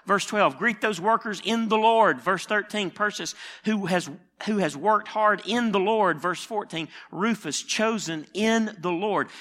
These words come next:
Hear what I'm saying to you. Those words are not superfluous. That's just, that's, that's just not in there because Paul was super spiritual. It's because he's talking about his brothers and sisters in the Lord,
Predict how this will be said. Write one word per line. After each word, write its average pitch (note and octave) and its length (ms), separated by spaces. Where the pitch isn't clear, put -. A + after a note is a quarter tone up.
Hear B3 200
what G3+ 180
I'm E3 100
saying G3 380
to C3 60
you. C3 180
Those G3 280
words G#3 340
are D3+ 60
not F3 260
superfluous. - 840
That's G#3+ 260
just, A3+ 360
that's, A3+ 240
that's A3+ 320
just G3+ 140
not G#3 200
in B3 220
there F#3 200
because F3 280
Paul G3+ 440
was G#3 160
super G3+ 340
spiritual. B3 560
It's A#3+ 200
because B3+ 520
he's A3 240
talking C4 600
about F3 340
his E3+ 160
brothers G3+ 400
and F3+ 80
sisters G3 480
in G#3+ 380
the G3+ 140
Lord, F#3+ 560